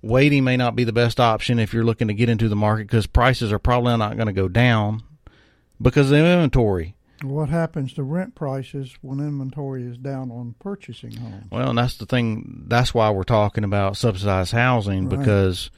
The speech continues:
Speaker 1: it, there's also a shortage on the rental side. Now, there has been some loosening in that as new product, I guess you, multifamily housing or whatever, comes on, on the market. It loosens up from time to time, but it's still tight, still very tight, and prices are,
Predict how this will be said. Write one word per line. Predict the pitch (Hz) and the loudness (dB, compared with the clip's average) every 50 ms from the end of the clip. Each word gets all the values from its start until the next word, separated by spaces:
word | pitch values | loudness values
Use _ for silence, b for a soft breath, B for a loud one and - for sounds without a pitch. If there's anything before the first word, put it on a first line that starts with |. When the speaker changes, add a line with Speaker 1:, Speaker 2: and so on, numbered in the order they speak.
| b b b b b b | b b b b b b
Speaker 1:
it, | - 113 110 104 - | -2 0 0 0 -2
there's | 104 107 101 90 | -2 -4 -4 -4
also | - - - 104 120 123 - - 113 104 | -6 -6 -2 -2 -2 0 0 0 0 0
a | 101 | 0
shortage | 101 - - 117 113 110 104 104 101 98 92 - - - - _ _ _ _ _ - | 0 -2 -2 -2 0 0 2 2 0 0 -2 -6 -12 -14 -16 _ _ _ _ _ -4
on | 107 110 107 104 104 101 98 98 - - | -2 0 0 0 0 0 -2 -4 -6 -8
the | - 104 104 101 101 98 95 95 | -4 0 0 0 2 0 -2 -2
rental | - 107 127 143 - 110 95 | 0 2 2 2 2 0 -2
side. | - - 104 90 78 67 - - b b b b b b b b b b - | -2 0 0 0 0 -2 -6 -12 b b b b b b b b b b -8
Now, | 107 107 104 101 92 - - | -6 -6 -4 -6 -8 -10 -14
there | - 117 127 127 123 | -8 -4 -2 -2 0
has | 110 113 127 131 135 135 127 | 0 0 0 0 0 0 0
been | 120 123 117 107 | 0 -2 -2 -2
some | - - - 147 147 143 127 | -2 -2 0 0 2 0 0
loosening | 113 120 135 143 139 120 - 127 120 117 113 113 | 0 2 2 2 2 0 -2 -2 -2 -2 -2 -2
in | 110 104 | -2 -4
that | 104 104 104 104 107 104 | -4 -4 -4 -2 -2 -2
as | 104 101 95 104 | -4 -4 -4 -4
new | 117 120 120 120 113 - - _ _ _ | -4 -4 -4 -4 -6 -8 -12 _ _ _
product, | - - 135 123 120 113 98 98 98 - _ - - | -6 -2 0 0 0 0 0 -2 -4 -6 _ -16 -16
I | - | -12
guess | 95 104 101 - - - | -10 -10 -12 -12 -12 -16
you, | 107 104 | -16 -16
multifamily | 95 98 101 104 98 - 110 - - 104 104 104 98 98 | -14 -12 -12 -12 -10 -10 -10 -8 -6 -6 -6 -6 -6 -6
housing | 101 104 104 101 104 101 95 101 101 98 | -4 -4 -4 -4 -4 -6 -6 -6 -6 -6
or | 98 | -4
whatever, | 95 98 104 101 92 | -4 -2 -2 -4 -6
comes | - - 127 123 117 101 | -4 -2 -2 -2 0 0
on, | 110 107 107 104 104 104 104 - | 0 0 0 -2 -4 -6 -8 -6
on | 117 113 107 | -6 -4 -2
the | 101 | -2
market. | 98 101 107 113 117 110 - 117 110 - - b b b b b b b b b b | 0 0 2 0 0 0 -2 -2 -4 -4 -6 b b b b b b b b b b
It | 104 110 107 - - | -4 -4 -4 -4 -6
loosens | 107 110 120 123 113 - 120 110 98 113 | -2 0 2 2 2 0 -2 -2 0 2
up | 113 113 - - | 0 0 0 -2
from | - 110 101 | -6 -6 -2
time | - 120 113 113 110 | 0 0 0 0 0
to | 101 95 | -4 -4
time, | - 120 113 113 113 117 110 | -4 -2 -2 0 0 -2 -2
but | 104 101 104 | -2 -2 -2
it's | 113 - | -2 -4
still | - - 131 113 101 | -2 0 0 0 0
tight, | - 123 95 95 92 80 - - | 0 0 0 0 -2 -4 -6 -10
still | - - 127 120 | -8 -4 -4 -2
very | 107 110 107 95 90 | 0 0 0 0 0
tight, | - 98 90 87 92 95 - - | -2 -2 -2 -2 -2 -6 -10 -10
and | - 104 98 - | -10 -6 -4 -2
prices | - 113 120 117 113 - 117 101 98 | 0 2 2 0 0 -4 -8 -8 -6
are, | 104 101 98 90 | -6 -6 -6 -8